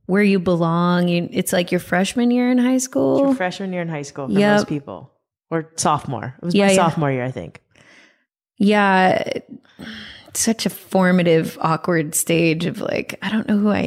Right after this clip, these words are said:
Speaker 1: am." Yeah. You know, <laughs> I would probably tell her, my fifteen-year-old self, um, slow down a little bit. I would tell her just to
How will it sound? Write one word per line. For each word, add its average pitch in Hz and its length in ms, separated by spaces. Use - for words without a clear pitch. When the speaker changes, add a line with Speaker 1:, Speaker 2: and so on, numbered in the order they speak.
Speaker 1:
am." 202 720
Yeah. 208 420
You 269 140
know, 285 380
<laughs> - 1600
I 214 80
would 208 220
probably 240 640
tell 175 420
her, 156 580
my 185 220
fifteen-year-old 160 800
self, 156 720
um, 147 580
slow 175 340
down 165 260
a 165 80
little 185 180
bit. 220 280
I 185 60
would 185 120
tell 190 200
her 180 180
just 185 300
to - 260